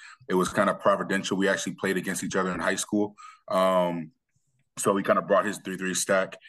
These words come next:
down here and kinda trying to incorporate it to eight man a little bit. Um, so we try to let our linebackers, um, kinda run free with those linemen up front, kinda plugging up gaps.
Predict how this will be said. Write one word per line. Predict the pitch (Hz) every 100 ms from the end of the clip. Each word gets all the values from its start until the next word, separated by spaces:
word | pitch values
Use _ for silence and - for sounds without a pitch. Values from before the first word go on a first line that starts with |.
| - -
down | 98 92
here | 90 98 98
and | 98 90
kinda | 101 90 85
trying | - 92
to | 87
incorporate | - 95 95 92
it | 92
to |
eight | 92 95
man | 95
a | 95
little | 98 90
bit. | 101 98 - - - - -
Um, | 92 90 85 82 87
so | 104
we | 98
try | - 98
to | 95 98
let | 98
our | 90
linebackers, | 95 98 92 90 92 82 87 -
um, | 90 87 82 82 _ - - _ -
kinda | 107 90
run | 92 98
free | - 104 101 104 -
with | 87 92
those | 90 92
linemen | 95 92
up | 92 -
front, | - 95 -
kinda | 95 92 82
plugging | - 95 98
up | 87
gaps. | 101 101 -